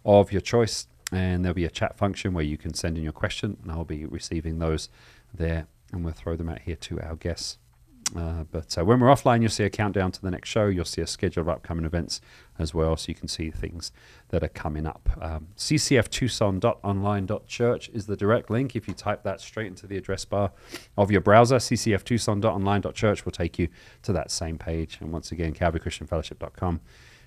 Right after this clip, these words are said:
will also lead you to there as well. We're on Facebook. I just checked. We are live today. We've had some technical issues, but so far this week,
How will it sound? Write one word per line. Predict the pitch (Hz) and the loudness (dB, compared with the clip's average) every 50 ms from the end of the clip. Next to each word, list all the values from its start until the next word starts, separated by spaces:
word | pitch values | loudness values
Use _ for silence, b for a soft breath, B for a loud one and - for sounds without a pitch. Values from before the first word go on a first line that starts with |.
| b | b
will | - 82 80 | -4 -2 -2
also | 80 80 - - - 76 76 | -2 -2 -4 -4 -6 -6 -4
lead | 71 76 78 76 - - | -4 -4 -6 -6 -6 -8
you | 80 | -10
to | - - - - 80 76 - - - | -8 -8 -6 -4 -4 -4 -4 -8 -14
there | - - 80 80 82 80 | -14 -10 -8 -8 -6 -8
as | 80 - - | -8 -4 -2
well. | 82 80 80 | 0 0 2
We're | 82 98 101 104 | 4 4 6 6
on | 101 98 98 - - - - | 6 4 2 0 -6 -2 4
Facebook. | 139 135 127 - - - 147 131 - | 4 4 4 4 2 2 2 4 4
I | 104 | 2
just | 95 113 107 - - | 2 2 -2 0 2
checked. | - 160 123 - - | 2 2 2 2 2
We | 131 127 | 4 6
are | 127 127 131 127 | 6 6 6 6
live | 120 123 131 139 135 | 6 6 4 4 2
today. | - - 120 135 156 170 160 | 2 0 2 4 4 4 4
We've | 147 127 - | 4 4 4
had | 113 113 - | 2 0 0
some | - 104 - | -2 -4 -2
technical | - 107 - - - 120 | -2 -4 -4 0 0 0
issues, | 123 - - 180 156 | 0 2 0 0 0
but | - - - | -2 -6 -8
so | - - 117 | -2 -2 -2
far | 107 - 107 95 80 | 0 2 2 2 2
this | 82 - - - | 2 -2 0 4
week, | 147 190 208 - - - | 4 4 4 4 -2 -12